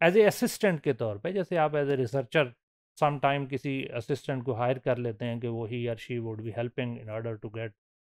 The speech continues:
some data and to place somewhere, फिर उसके में से कुछ ना कुछ आपको, अ, एनालाइज करके ला दें और फिर बिल्ड आपने करना है, केस आपने बिल्ड करना है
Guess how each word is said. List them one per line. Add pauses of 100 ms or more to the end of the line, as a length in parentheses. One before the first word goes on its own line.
(140)
some
data
and
to
place
somewhere, (460)
फिर
उसके
में
से
कुछ
ना
कुछ
आपको,
अ, (300)
एनालाइज
करके
ला
दें (320)
और
फिर
बिल्ड
आपने
करना
है,
केस
आपने
बिल्ड
करना
है